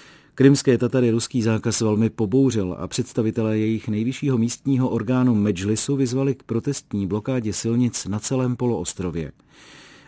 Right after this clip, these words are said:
Asi pět tisíc lidí dokonce prorazilo nově vstyčené hranice mezi Krymem a Ukrajinou a obsadilo silnice u Simferopolu, Bachčisaraje, Starého Krymu a měst Jevpatoria a Okťábrskoje,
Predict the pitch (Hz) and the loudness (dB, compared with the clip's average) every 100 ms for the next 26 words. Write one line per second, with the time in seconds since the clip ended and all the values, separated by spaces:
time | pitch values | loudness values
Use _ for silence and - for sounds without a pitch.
0 | - 110 139 175 185 - 156 160 151 143 | -4 0 2 4 2 -2 -4 -4 -2 0
1 | 151 143 160 151 160 143 120 123 127 123 | 2 2 2 0 2 0 2 2 4 2
2 | 139 139 113 113 139 - 131 147 143 131 | 4 4 4 2 0 -2 -4 0 0 2
3 | 110 113 - 135 131 120 - 110 117 135 | 2 0 0 0 0 -2 -2 0 2 2
4 | 110 98 104 107 101 104 120 139 - - | 0 -4 -2 0 0 2 2 0 -10 -20
5 | - - 120 147 165 151 151 143 143 135 | -14 -4 -2 0 -2 0 0 2 2 2
6 | 143 139 - 101 120 123 147 147 - 147 | 2 0 -4 -2 -2 0 0 0 2 4
7 | 143 110 107 - 139 - 139 135 135 127 | 4 2 -4 -2 -4 -2 0 2 2 0
8 | - 117 127 95 90 110 123 123 - 117 | -4 0 0 0 -2 4 4 4 2 2
9 | 113 101 - 104 110 - 135 139 135 135 | 2 0 -2 -4 -2 -2 0 2 4 2
10 | - 113 110 - 123 92 90 - 87 82 | 0 -6 -8 -2 0 0 -4 -4 -2 -2
11 | 76 | -4